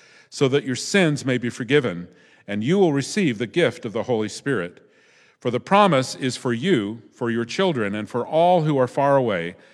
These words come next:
everyone whom the Lord our God calls to him."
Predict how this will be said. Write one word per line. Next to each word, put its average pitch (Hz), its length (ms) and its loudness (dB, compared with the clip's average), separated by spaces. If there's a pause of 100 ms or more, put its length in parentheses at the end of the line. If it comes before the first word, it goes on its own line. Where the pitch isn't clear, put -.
(240)
everyone 160 460 4
whom 135 180 0
the 117 100 -2
Lord 147 340 4
our 120 240 0
God 98 380 -4
calls 110 380 -4
to 101 100 -12
him." 76 300 -14